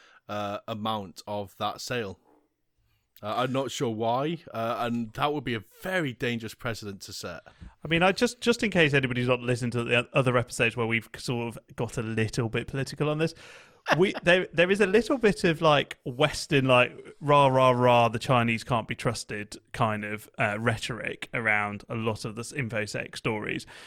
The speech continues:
Speaker 2: And TikTok, the story with TikTok is that the app itself, when installed on your phone, had slightly more, it was less, uh, it, it was get, c-,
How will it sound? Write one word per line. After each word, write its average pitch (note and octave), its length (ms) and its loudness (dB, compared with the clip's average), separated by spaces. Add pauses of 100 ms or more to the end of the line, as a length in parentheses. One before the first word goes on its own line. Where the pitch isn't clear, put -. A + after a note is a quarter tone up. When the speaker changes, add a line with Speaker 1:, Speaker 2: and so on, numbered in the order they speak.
(120)
Speaker 2:
And D3+ 340 0
TikTok, - 560 0
the E3+ 220 0
story B3+ 360 2
with A#3+ 180 0
TikTok A2 460 -4
is A2+ 260 -2 (220)
that C#3 340 -2
the C3+ 300 -2
app G3 300 0
itself, C#3 420 -2
when A#2+ 120 -2
installed A3 400 -4
on F3+ 100 0
your C3 160 -2
phone, - 460 -6 (280)
had C#3+ 420 -2 (140)
slightly E3 920 0
more, C#3+ 720 4
it D#3 120 0
was D3 180 -2 (200)
less, F3 560 -2
uh, C#3+ 200 4
it, - 280 -6
it E3+ 60 -4
was D3+ 160 2
get, - 420 -6
c-, - 100 -10